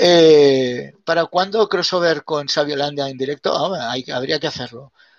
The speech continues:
Viva PlayStation cinco, Mercurial. Eh, oye, Jason, ¿qué comida debería, eh, evitar mucho para hacer ejercicio? Oye, Jason, que básicamente, a ver, si tenéis grasa,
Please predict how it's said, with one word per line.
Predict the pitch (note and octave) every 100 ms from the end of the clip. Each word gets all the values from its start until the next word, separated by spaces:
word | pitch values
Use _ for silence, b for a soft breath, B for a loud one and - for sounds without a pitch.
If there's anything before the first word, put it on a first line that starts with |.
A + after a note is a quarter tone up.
| b b b _ _ _
Viva | - G3+ G#3+
PlayStation | G3 F#3+ - E3+ - D3+
cinco, | - F#3+ F3+ - F#3 G#3+ - _ _ _ _ _
Mercurial. | D3+ F3 - E3+ E3 E3 F3 E3+ F#3 _ _
Eh, | C#3+ C#3 C3+ C3+
oye, | F#3+ G3
Jason, | G#3+ - E3+ C#3+ _ _ _
¿qué | - G#3+
comida | A#3 G#3+ G3+
debería, | F#3 E3+ E3 E3+ D#3 D#3 - _ _
eh, | D#3 D#3 C#3+ C#3 -
evitar | D#3 D#3+ D#3 D#3+ D3+
mucho | D#3+ D#3 D#3 - _ _
para | E3 C#3+
hacer | C3+ D3+
ejercicio? | C#3 C#3 A#2+ - D#3+ - G#3 A#3+ -
Oye, | E3 F3+ D3
Jason, | F3 F3
que | E3 - B B B B B
básicamente, | B - A3+ C#4 A#3 F#3+ G3 C4+ B3 F#3
a | D#3+ E3+
ver, | E3 G#3
si | - F3+
tenéis | F3 F3+ A3+
grasa, | E3 C#3+ - G3+ A3+